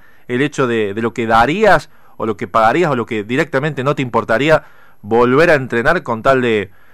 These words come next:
de que el frío pase a, a segundo o al tercer plano directamente.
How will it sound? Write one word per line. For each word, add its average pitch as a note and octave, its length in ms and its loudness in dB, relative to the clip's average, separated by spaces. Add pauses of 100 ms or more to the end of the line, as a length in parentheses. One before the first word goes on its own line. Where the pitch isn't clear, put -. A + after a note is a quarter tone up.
(140)
de A2 140 -8
que A#2+ 80 -4
el A2 100 -4
frío C#3+ 300 -2
pase C3 300 -2
a, G#2 120 -2
a G2+ 200 -14
segundo D3+ 480 -2
o A2+ 60 4
al G2+ 80 0
tercer A2 300 -4
plano C#3+ 260 0
directamente. B2 680 -6